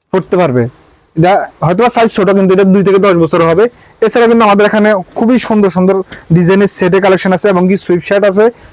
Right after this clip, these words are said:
ট্রাউজার আছে। যেমন এই একটা সেট দেখতেছেন, এটা হচ্ছে কি দুই থেকে দশ বছরের মধ্যে। খুবই সুন্দর একটা ডিজাইন, অসাধারণ ডিজাইন, অসাধারণ একটা কালার। এছাড়াও আপনারা দেখতেছেন আমি কিছু, আরো কিছু কালেকশন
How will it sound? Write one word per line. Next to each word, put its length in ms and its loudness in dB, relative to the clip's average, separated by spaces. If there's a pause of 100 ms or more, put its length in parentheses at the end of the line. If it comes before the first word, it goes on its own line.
ট্রাউজার 400 2
আছে। 160 -2 (440)
যেমন 200 0
এই 80 2
একটা 180 -2
সেট 200 0
দেখতেছেন, 300 0 (500)
এটা 120 2
হচ্ছে 180 -2
কি 120 0
দুই 140 2
থেকে 120 2 (100)
দশ 100 2 (100)
বছরের 300 -2
মধ্যে। 200 0 (640)
খুবই 280 0
সুন্দর 240 0
একটা 180 -2
ডিজাইন, 220 0 (200)
অসাধারণ 460 -2
ডিজাইন, 220 0 (600)
অসাধারণ 400 -2 (100)
একটা 200 -6
কালার। 220 0 (520)
এছাড়াও 300 2
আপনারা 280 2
দেখতেছেন 360 0
আমি 80 2 (100)
কিছু, 180 2
আরো 140 0
কিছু 180 0
কালেকশন 280 0